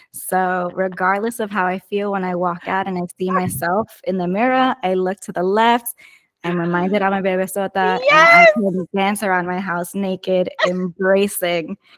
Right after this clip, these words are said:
Speaker 1: um, you know, the curse that I've inherited
Speaker 2: Oh
Speaker 1: from my
Speaker 2: my
Speaker 1: beautiful
Speaker 2: God.
Speaker 1: mother. <laughs>
Speaker 2: That is, like, my favorite line of that entire song. I sing it with my
Speaker 1: It's so
Speaker 2: entire
Speaker 1: good.
Speaker 2: chest.
Speaker 1: It's so
Speaker 2: So,
Speaker 1: good. Yeah.
Speaker 2: the fact that you have that framed, you're making my wheels turn. And
Speaker 1: Yes.
Speaker 2: honestly, if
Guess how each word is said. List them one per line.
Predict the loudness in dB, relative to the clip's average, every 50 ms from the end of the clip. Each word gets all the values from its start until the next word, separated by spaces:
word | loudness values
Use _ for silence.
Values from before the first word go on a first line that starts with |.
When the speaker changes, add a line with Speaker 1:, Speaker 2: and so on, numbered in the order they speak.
| _ -20 -20 -16 _ 0
Speaker 1:
um, | 2 2 2 2 2 0 -2 -2 -4 -6 -8 -10 -10 _ _
you | -8 -4 -4 -2 -2
know, | -2 -4 -6 -8 -10 -12 -8 -4
the | -4 -4
curse | -4 -6 -14 -16 -20 _ _ _ _ _ _ -4
that | 0 0 0 0
I've | 0 -2 -2 -4 -6 -4
inherited | -4 -4 -2 -2 -2 -2 -2 -2 -2 -2
Speaker 2:
Oh | 0 0
Speaker 1:
from | -2 -2 0
my | -2 0
Speaker 2:
my | 0 0
Speaker 1:
beautiful | 0 0 0 0 0 0 -2
Speaker 2:
God. | -2 -2
Speaker 1:
mother. | -2 -2 -2 -2 -4 -4 -4 _ _ _ _ _ _ _ _ _ _ _ _ _ _ 2 6
<laughs> | 6 6 8 8 6 8 8 6 6 8 6 6 6 6 4 2 0 2 4 4
Speaker 2:
That | 6 6 6 6
is, | 6 4 4 2
like, | 2 0 0 _ -2
my | 0 0 0 -2 _ _ -6
favorite | -6 -6 -2 -2 -2 -2 -2
line | -2 -2 -2 -2 0 -2
of | -2 -2 0
that | 0 0 0
entire | 0 -2 -2 -2 -2 0 0 0 0 0 0 0 0 -2
song. | -2 -2 -2 -4 -4 -4 -4
I | -6 -6
sing | -4 -4 -6 -4
it | -4 -4
with | -4 -4 -4
my | -4 0 0 0
Speaker 1:
It's | 0 0 -2
so | 0
Speaker 2:
entire | 0 4 6 6 6 6
Speaker 1:
good. | 6 4
Speaker 2:
chest. | 2 2 2 2 2 0 -2 -8 _ 0
Speaker 1:
It's | 0 0 0 0 2
so | 4 6 6
Speaker 2:
So, | 6 6 6 6 4 2 0 0 0
Speaker 1:
good. | 0 -2
Yeah. | -2 -2 -4
Speaker 2:
the | -2
fact | 0 0 0 0 0
that | -2 -6 -8 -8 -6
you | -2 2
have | 2 2 2 0
that | -2 -4 -4 -4 -6
framed, | -4 -2 0 0 0 -2 -4 -6
you're | -6 -4
making | -4 -4 -6 -6 -6 -8 -6
my | -6 -6 -6
wheels | -6 -6 -6 -6 -6 -6 -8 -10
turn. | -10 -8 -6 -4 -4 -4 -4 -2
And | 0 2
Speaker 1:
Yes. | 4 4 4
Speaker 2:
honestly, | 4 2 0 0 -2 -2 -4 -6 -4 -2 0 0 0
if | 2